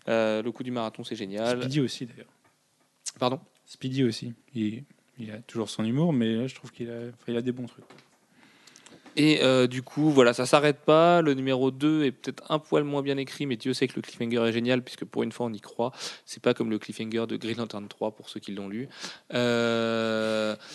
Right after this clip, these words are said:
Speaker 1: voilà, le, le titre est vraiment très bon. C'est sûrement le truc le plus blockbuster de cette fin d'année avec Batman, même si Batman se prend un peu plus la tête.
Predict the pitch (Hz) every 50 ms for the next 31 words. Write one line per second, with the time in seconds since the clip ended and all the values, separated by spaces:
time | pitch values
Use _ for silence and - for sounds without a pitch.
0 | - - - _ _ - - 127 123 127 131 127 120 160 143 127 - 151 151 143
1 | - 196 185 - 165 139 135 131 151 156 170 175 170 - - 156 143 139 139 147
2 | 156 165 175 185 214 _ _ _ _ - - - - 127 127 120 120 117 117 117
3 | 117 120 113 117 113 - - - 131 143 139 143 143 131 120 - - 127 123 127
4 | - 123 117 120 131 131 127 131 131 123 - - 135 131 127 120 - 117 - 127
5 | 117 120 117 120 123 120 110 107 110 - 113 113 - 123 123 123 120 113 107 107
6 | - - 113 110 107 - 120 117 117 - - - 104 - - - - - - 110
7 | 104 - 107 131 - -